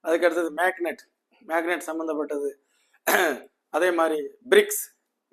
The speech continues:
எக்ஸ்போர்ட் கிரானைட், கல்லெல்லாம் இருக்கு இல்லைங்களா, டைல்ஸ், கல்லு, இந்த மாதிரியான ஐட்டங்கள், இந்த ராக், எல்லா வகையான ராக்,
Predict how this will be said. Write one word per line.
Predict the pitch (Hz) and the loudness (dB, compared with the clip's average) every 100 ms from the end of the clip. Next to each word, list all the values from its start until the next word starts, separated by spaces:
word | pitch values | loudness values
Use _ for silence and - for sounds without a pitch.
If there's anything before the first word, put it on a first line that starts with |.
| _ - | _ -8
எக்ஸ்போர்ட் | 156 - 190 - - | -8 -2 0 0 -4
கிரானைட், | 143 175 180 147 - _ _ _ _ _ _ - | 2 4 4 2 -6 _ _ _ _ _ _ -4
கல்லெல்லாம் | 170 175 175 | 2 4 4
இருக்கு | 151 156 | 2 -4
இல்லைங்களா, | 151 151 165 - _ - | -4 -2 -2 -4 _ 0
டைல்ஸ், | 165 160 - - _ _ _ | 2 2 0 -10 _ _ _
கல்லு, | 160 165 165 151 - _ _ _ | -4 0 0 -2 -8 _ _ _
இந்த | 170 185 | -2 6
மாதிரியான | 202 202 185 160 | 8 8 4 0
ஐட்டங்கள், | 170 175 160 147 - _ | -4 -10 -12 -14 -20 _
இந்த | 156 151 143 127 | -2 2 2 6
ராக், | 170 277 - - - _ _ _ _ _ | 8 8 6 -14 -20 _ _ _ _ _
எல்லா | 160 175 | 4 6
வகையான | 165 160 151 143 - _ - | 6 4 0 -6 -18 _ 4
ராக், | 156 190 | 6 6